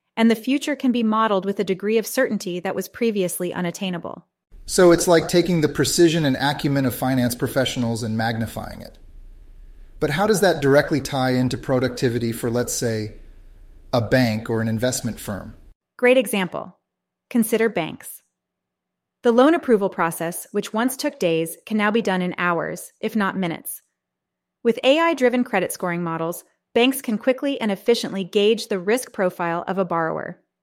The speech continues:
Speaker 1: This not only expedites the loan approval process, but minimizes defaults, driving up productivity and profitability.
Speaker 2: And in investment firms?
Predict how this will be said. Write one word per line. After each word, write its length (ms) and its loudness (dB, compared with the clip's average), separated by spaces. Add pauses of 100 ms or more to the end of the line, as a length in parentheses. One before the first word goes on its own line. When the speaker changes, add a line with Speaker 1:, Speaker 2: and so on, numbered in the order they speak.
(520)
Speaker 1:
This 160 4
not 180 6
only 300 2
expedites 540 0
the 100 -2
loan 220 0
approval 340 0
process, 460 -4
but 160 -2
minimizes 600 0
defaults, 560 -6
driving 380 2
up 80 -6
productivity 680 -4
and 140 -6
profitability. 840 -8 (460)
Speaker 2:
And 120 4
in 120 6
investment 440 2
firms? 420 -2